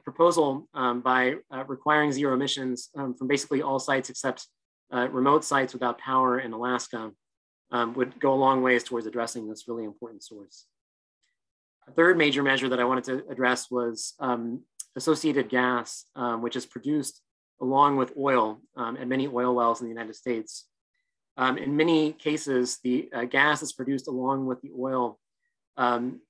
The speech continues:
is vented or flared because there's no sales line, uh, available. Uh, under the proposal, we would,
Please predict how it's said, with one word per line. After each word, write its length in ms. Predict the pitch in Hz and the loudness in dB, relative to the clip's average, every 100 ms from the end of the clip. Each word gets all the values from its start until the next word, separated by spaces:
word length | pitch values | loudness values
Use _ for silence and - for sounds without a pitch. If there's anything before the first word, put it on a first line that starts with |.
| _ | _
is 340 | 147 127 123 | 2 2 2
vented 480 | - - 151 147 139 | -4 0 2 2 0
or 120 | 120 | 0
flared 520 | - 156 156 139 123 | -2 4 4 4 2
because 260 | 123 123 117 | -4 -10 -8
there's 180 | 127 117 | -8 -6
no 220 | 131 123 | -4 -4
sales 400 | 117 139 135 127 | -2 -2 -2 -2
line, 340 | 117 117 123 147 | -6 -6 -8 -8
uh, 100 | 131 131 | -12 -10
available. 560 | 120 123 127 107 104 - _ _ _ _ _ _ | -4 -2 -2 -4 -12 -18 _ _ _ _ _ _
Uh, 120 | 131 143 | -4 0
under 180 | 160 165 | 2 4
the 80 | 151 | 2
proposal, 640 | 131 185 190 160 131 147 151 | 2 2 4 4 2 -2 -6
we 80 | |
would, 340 | 135 131 127 | -2 0 0